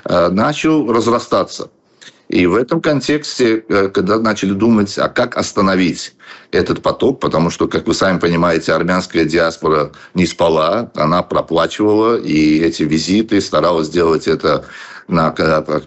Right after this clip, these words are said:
по-, максимально на высоком уровне каких-то, если не было никого под рукой, посылали журналистов, э, и так далее.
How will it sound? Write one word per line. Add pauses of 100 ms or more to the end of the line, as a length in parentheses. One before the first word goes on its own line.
по-,
максимально
на
высоком
уровне
каких-то,
если
не
было
никого
под
рукой,
посылали
журналистов, (460)
э,
и
так
далее.